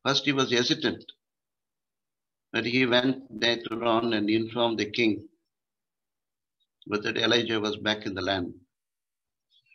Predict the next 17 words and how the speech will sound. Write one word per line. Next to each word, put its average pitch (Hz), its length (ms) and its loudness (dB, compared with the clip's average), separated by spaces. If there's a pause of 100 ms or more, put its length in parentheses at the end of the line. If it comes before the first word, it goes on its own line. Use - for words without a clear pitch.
(1700)
Have 113 160 2
I 123 200 4
or 107 220 0
we 117 200 0
have 107 240 -2
taken 117 440 -2
any 107 420 -2 (240)
risk 120 380 2 (1400)
and 107 160 -2
done 120 220 4
something 123 480 0
for 113 180 -8
Jesus 110 560 -4
during 107 560 -2 (600)
these 107 300 -4
lockdown 107 540 -2
days? 92 280 -4